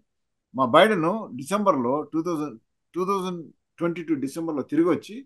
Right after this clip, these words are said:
నాకు లెటర్ రాశాడండి through స్టేట్ డిపార్ట్‌మెంట్. "అయ్యా బాబు, అసలు నరేంద్ర మోడీ మా ఫారిన్ పాలసీకి నీ వల్ల ప్రాబ్లం వస్తుంది బాబు,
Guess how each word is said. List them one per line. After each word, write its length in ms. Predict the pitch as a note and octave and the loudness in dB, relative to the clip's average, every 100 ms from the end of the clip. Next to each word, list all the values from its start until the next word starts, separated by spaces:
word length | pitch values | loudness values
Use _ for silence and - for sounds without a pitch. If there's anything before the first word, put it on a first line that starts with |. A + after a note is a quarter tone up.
| - | -10
నాకు 220 | D#3 C3+ | -8 -4
లెటర్ 240 | D#3 A3+ | -4 -2
రాశాడండి 400 | B3 F3 A#2+ F2 | -2 -2 -4 -14
through 520 | D#2+ _ _ - D#3 C#3 | -18 _ _ -6 -4 0
స్టేట్ 200 | E3+ D3+ | 0 0
డిపార్ట్‌మెంట్. 960 | - - - _ _ _ _ _ - | -2 -10 -16 _ _ _ _ _ 0
"అయ్యా 120 | D#3 | 2
బాబు, 260 | D3+ E3 F#3 | 6 6 6
అసలు 320 | G3 D3+ C3 | 4 4 2
నరేంద్ర 360 | A#2+ C#3 F3+ F3 | 0 0 2 4
మోడీ 220 | E3+ D#3 | 4 4
మా 120 | C#3 | 2
ఫారిన్ 340 | - D#3+ B3 G#3+ | 4 6 6 4
పాలసీకి 380 | G#3 E3+ D3+ C#3 | 4 2 -4 -4
నీ 100 | C3+ | -2
వల్ల 180 | D3 E3+ | 0 -2
ప్రాబ్లం 400 | C3+ E3+ F3+ D3 | 4 4 6 2
వస్తుంది 360 | A2+ G#2 F#2+ | 0 -8 -10
బాబు, 520 | F#2+ G2 B2+ A#3 D#3+ | -8 -4 -2 0 -2